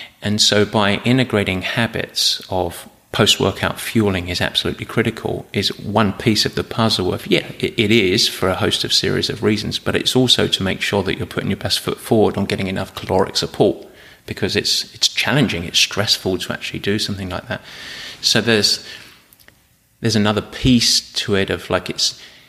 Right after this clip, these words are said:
from a, a sports science standpoint, you may or may not agree with this, but sometimes it's about just getting the athlete to adhere to the things, the basic habits, as much as anything.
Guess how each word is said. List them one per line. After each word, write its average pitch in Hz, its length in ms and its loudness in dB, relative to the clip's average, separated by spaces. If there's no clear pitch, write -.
from 107 240 -2
a, 98 240 -2
a 82 80 -6
sports 113 360 4
science 104 340 4
standpoint, 92 460 -2
you 98 60 0
may 104 140 6
or 95 60 2
may 92 120 0
not 87 160 -4
agree 101 300 0
with 92 80 0
this, 85 220 -2
but - 180 -4
sometimes 95 800 2
it's - 180 -4
about 87 320 -2
just - 280 -4
getting 95 300 2
the 90 140 -2
athlete 87 600 -4
to 90 320 0
adhere - 640 0
to - 100 2
the 87 120 2
things, 95 360 -2
the 92 140 -2
basic - 400 2
habits, - 400 -6
as - 120 -4
much 95 180 -4
as 95 100 -4
anything. 95 320 -4